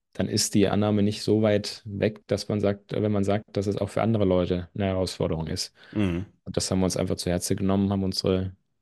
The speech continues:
Speaker 1: Zielgruppe definiert, unseren Service definiert und dann natürlich getestet am Markt. Und irgendwann, ja, in dem Beispiel jetzt mit, mit der Akquiseagentur für Unternehmensberater, ist es, äh,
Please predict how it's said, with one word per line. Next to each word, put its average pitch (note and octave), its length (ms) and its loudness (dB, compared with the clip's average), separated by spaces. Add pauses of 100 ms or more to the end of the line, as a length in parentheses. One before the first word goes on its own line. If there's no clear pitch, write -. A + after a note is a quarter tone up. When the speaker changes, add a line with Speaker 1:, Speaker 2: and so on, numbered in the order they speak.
(120)
Speaker 1:
Zielgruppe A2 560 0
definiert, G#2 640 4
unseren G2+ 240 0
Service G2+ 360 2
definiert G#2 540 0
und G2+ 140 -4
dann F#2+ 120 -2
natürlich G2 400 -4
getestet - 500 0
am G2+ 120 0
Markt. A#2+ 340 0 (120)
Und F#2+ 260 -10 (680)
irgendwann, G2 460 0 (800)
ja, A#2 220 -8
in G#2+ 120 -2
dem G2+ 120 2
Beispiel G2+ 360 2
jetzt G2+ 220 2
mit, G2+ 300 -4
mit G#2 200 -2
der G2+ 360 0
Akquiseagentur A2 800 4
für - 120 -2
Unternehmensberater, G#2+ 840 2 (600)
ist - 220 0
es, - 260 2
äh, G#2 440 6